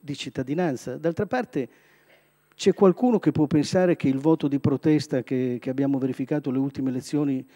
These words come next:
sia un fenomeno esclusivamente politico che non ha delle basi sociali. È chiaro che la, la riduzione del voto a pura protesta nasce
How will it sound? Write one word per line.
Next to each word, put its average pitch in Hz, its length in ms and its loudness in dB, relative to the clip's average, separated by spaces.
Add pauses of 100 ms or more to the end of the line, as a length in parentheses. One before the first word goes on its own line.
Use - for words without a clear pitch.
(120)
sia - 200 -2
un 139 60 2
fenomeno 147 480 2
esclusivamente 135 800 0
politico 131 480 -2
che - 100 -6
non 123 140 -2
ha 131 80 0
delle 123 220 -2
basi 123 260 -4
sociali. 123 500 -2 (680)
È 156 100 -4
chiaro 254 260 6
che 143 380 4
la, 143 320 0
la 147 160 0
riduzione 185 640 2
del 156 160 8
voto 147 360 6
a 165 60 4
pura 170 240 4
protesta 170 560 2
nasce 165 640 6